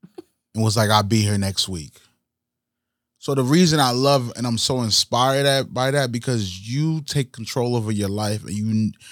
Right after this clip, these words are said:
you want something and you go and figure it out by all means necessary.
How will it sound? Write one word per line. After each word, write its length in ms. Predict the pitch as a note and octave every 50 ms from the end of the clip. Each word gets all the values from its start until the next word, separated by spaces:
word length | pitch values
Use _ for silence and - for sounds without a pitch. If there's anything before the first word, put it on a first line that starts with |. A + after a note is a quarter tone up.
| - - - - -
you 180 | B2+ C#3 D#3+
want 380 | C3+ A2+ A2+ C3 D3 D3+ - -
something 380 | - E3 D#3+ D3 D3 D#3 D3+
and 100 | B2+ A#2
you 140 | A2+ A2 A2+
go 280 | A2 G2+ B2 A#2 A#2+ A2+
and 80 | G#2+
figure 380 | G2+ - - A#2 G#2+ G2+ G2 G2
it 80 | G#2 G#2
out 220 | G2 F#2 F2+ E2
by 100 | G2 F2+
all 300 | A1+ B1+ G2+ A2+ A2 G#2+
means 280 | G#2 G#2 G2+ F#2+ F2+ F2+
necessary. 640 | F#2+ G2 F#2 - F2 F2 - F2 D#2 C2 A#1